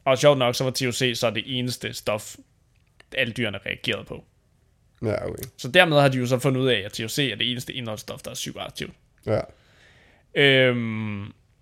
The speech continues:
Speaker 1: og for det andet, så har de fundet ud af, at det skulle være meget spændende at sprøjte T H C ind i dyr.
Speaker 2: <laughs>
Speaker 1: Det var egentlig meget sjovt. Øhm,
Speaker 2: Så det bliver de ved med, eller hvad?
Speaker 1: og for det tredje,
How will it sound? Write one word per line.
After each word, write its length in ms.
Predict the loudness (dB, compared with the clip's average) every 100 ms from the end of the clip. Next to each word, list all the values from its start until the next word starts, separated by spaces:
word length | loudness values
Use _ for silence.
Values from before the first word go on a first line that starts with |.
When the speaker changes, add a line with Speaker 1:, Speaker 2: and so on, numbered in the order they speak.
| -20 -20 -20 _ -2
Speaker 1:
og 120 | 0
for 120 | 4 6
det 80 |
andet, 320 | 8 8 6 6
så 100 | 4
har 80 |
de 100 | 4
fundet 220 | 4 4 6
ud 40 |
af, 100 | 6
at 80 | 6
det 120 | 2
skulle 160 | 0 -2
være 100 | 6
meget 180 | 6
spændende 260 | 8 6 8
at 60 | 4
sprøjte 260 | 2 0 0 0
T 40 |
H 20 |
C 60 | 2
ind 200 | 2 0
i 40 |
dyr. 280 | 0 0 0 -4 _ _ -20 -20 -4
Speaker 2:
<laughs> 0 | 6
Speaker 1:
Det 440 | 10 10 10 12
var 60 | 12
egentlig 200 | 10 8
meget 200 | 8 8
sjovt. 200 | 4 2 _ -20 -20 -20 -6 4
Øhm, 600 | 6 8 8 6 4 -2
Speaker 2:
Så 100 | 0
det 140 | 2
bliver 140 | 4 6
de 80 | 6
ved 120 | 6
med, 160 | 6
eller 180 | 4 2
hvad? 120 | 0 2
Speaker 1:
og 100 | 6
for 300 | 6 8 8
det 160 | 8 6
tredje, 460 | 6 8 10 8